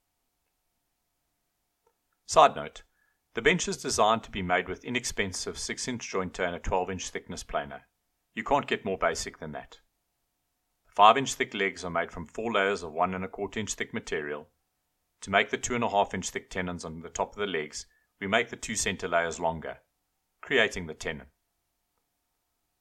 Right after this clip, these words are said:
The stretchers are two and a half inches thick and made from two one and a quarter inch thick layers, and we'll make the three-inch long tenons on the ends by making one lamination six inches shorter than the others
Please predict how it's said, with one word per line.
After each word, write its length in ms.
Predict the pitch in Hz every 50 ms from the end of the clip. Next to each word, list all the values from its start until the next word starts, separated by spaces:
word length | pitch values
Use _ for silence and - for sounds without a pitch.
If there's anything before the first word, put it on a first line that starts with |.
| _ _ _
The 60 | - 120
stretchers 500 | - - 160 151 - - - 82 78 90
are 80 | 85
two 200 | - - - 123
and 80 | 123 127
a 60 | 117
half 220 | - 170 226 -
inches 280 | 135 123 - 147 135 -
thick 240 | - 104 95 - -
and 100 | 87 82
made 180 | 85 85 85
from 220 | - - - 82 76
two 280 | - - - 117 107
one 160 | 95 90 90 98
and 120 | 110 117
a 40 | 117
quarter 260 | - - 107 104 110
inch 180 | 107 104 98 -
thick 220 | - 107 - -
layers, 420 | 87 78 73 69 69 69 - - _ _ _ _ _ _ _ _ _ _ _ _
and 100 | - 113
we'll 100 | 120 131
make 220 | 131 139 147 143 -
the 80 | 113
three-inch 400 | - - - 123 117 110 - -
long 160 | - 98 90 80
tenons 400 | - - 104 98 92 87 82 90
on 100 | 85 87
the 100 | - -
ends 300 | - 85 80 78 73 -
by 240 | - - 90 82
making 360 | 85 87 90 85 - - 92 82
one 220 | 82 85 98 107
lamination 560 | 101 98 101 107 95 92 95 95 - - 92
six 300 | - - - - - -
inches 300 | 123 117 113 - 139 120
shorter 420 | - - - 98 87 85 - - 85
than 160 | - 87 90
the 80 | 98
others 420 | - - 80 - 73 73 - -